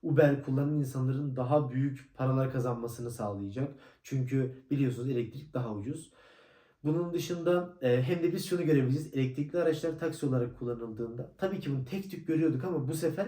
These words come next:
elimizde gerçek bir veri olacak. Bakalım, e, elektrikli araçlar taksi olarak kullanıldıklarında neleri sağlayacak? Uber'in de sadece elektrikli alması, hibrit almaması, Seal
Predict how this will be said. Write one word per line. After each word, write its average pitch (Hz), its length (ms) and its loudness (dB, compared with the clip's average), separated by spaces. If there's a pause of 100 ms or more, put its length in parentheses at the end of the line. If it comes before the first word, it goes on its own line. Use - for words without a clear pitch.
elimizde 147 380 4
gerçek 143 440 4
bir 139 140 2
veri 135 180 6
olacak. 143 440 2 (540)
Bakalım, 180 480 4 (320)
e, 113 80 0
elektrikli 143 680 0
araçlar 180 320 4 (100)
taksi 202 340 -2
olarak 135 360 4
kullanıldıklarında 117 1040 -4 (360)
neleri 151 300 6
sağlayacak? 104 600 -4 (280)
Uber'in 165 340 6
de 196 60 -2
sadece 185 400 4
elektrikli 151 460 2
alması, 127 360 0
hibrit 131 400 2
almaması, 113 540 0
Seal 131 300 0